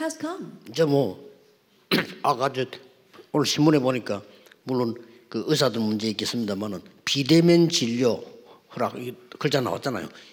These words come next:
Speaker 2: 이게 지금 비대면 시대로 가는 겁니다.
Speaker 1: And so I was watching the news today, and it talked about, uh, how the doctors are facing an age where it's gonna be, uh, contact-free diagnosis.
Speaker 2: 그러면서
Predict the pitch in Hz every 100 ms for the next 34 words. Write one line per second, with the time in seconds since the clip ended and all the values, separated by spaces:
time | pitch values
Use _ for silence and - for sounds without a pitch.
0 | - 170 180 147 120 120 156 208 208 -
1 | 156 - 135 151 92 - - 254 254 233
2 | 214 247 226 220 233 - - 185 185 208
3 | 208 214 - 208 208 196 - 339 277 208
4 | 208 247 208 208 226 233 233 208 240 277
5 | 240 202 208 233 226 220 226 214 - 208
6 | 214 214 269 269 254 - - 311 277 285
7 | 208 196 254 269 - - - - - -
8 | - 190 233 226 220 202 190 208 220 240